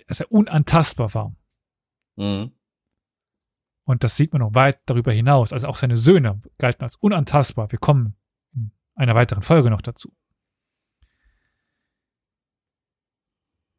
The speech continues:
Speaker 1: Die Seldschuken und ihre türkischen Verbündeten müssen, ähm, für diese lokale Bevölkerung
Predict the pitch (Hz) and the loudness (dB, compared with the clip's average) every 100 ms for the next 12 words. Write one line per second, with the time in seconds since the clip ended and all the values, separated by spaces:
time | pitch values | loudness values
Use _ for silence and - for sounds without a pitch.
0 | _ - 139 127 139 - 208 214 196 175 | _ -2 0 2 2 2 0 0 -2 -2
1 | 170 131 - 175 151 135 135 151 143 131 | 0 0 2 0 0 0 4 6 4 2
2 | 117 104 - _ _ _ _ _ _ _ | -2 -4 -8 _ _ _ _ _ _ _
3 | _ _ _ _ _ _ _ _ _ _ | _ _ _ _ _ _ _ _ _ _
4 | _ _ 135 131 - 131 147 123 123 123 | _ _ 4 4 4 0 2 2 4 2
5 | 117 101 - 127 123 123 107 104 113 156 | 0 -4 -2 0 4 4 4 0 -2 2
6 | 190 180 131 - 143 - 113 107 101 | 4 4 2 2 2 2 -2 -4 -8